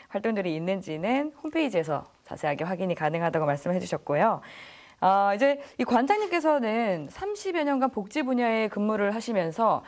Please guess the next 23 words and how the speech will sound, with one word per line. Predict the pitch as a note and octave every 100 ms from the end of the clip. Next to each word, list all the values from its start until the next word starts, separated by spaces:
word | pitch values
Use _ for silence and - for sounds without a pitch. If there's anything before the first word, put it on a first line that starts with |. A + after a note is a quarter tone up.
| - -
십 | - E4+
년이면 | E4+ D#4+ C#4 D4+
강산도 | F3+ F#3 B3 A#3+ A3
변한다는 | E3+ E3 E3+ D#3+ D#3 D#3 D#3+
세월인데 | A3 G#3 F3+ D#3 F3+ D#3+
이게 | D#3+
세 | - B3+
번이 | C4 F#3+ D3+ - - - -
강산이 | D#3+ F#3+ G#3 G3
변할 | F3+ F3+ F3
그런 | F3 F#3
세월이잖아요. | C4 C4+ G3+ E3 D3+ F#3 G#3 - - - -
그동안 | A#3+ C#4+ C#4+
참 | - G4+ F#4+
많은 | G#3 A#3+ C#3+
에피소드가 | - C4 C4 B3+ G#3+
있으실 | E3 E3+ A#3 A#3+ A3
것 | - G3
같은데 | E3 - D3+ F#3+ E3 -
그중에 | F3+ G3
좀 | F3+ D#3+
기억에 | - B3 D4
남는 | D4+ B3+ B3 A#3+ A#3+ A#3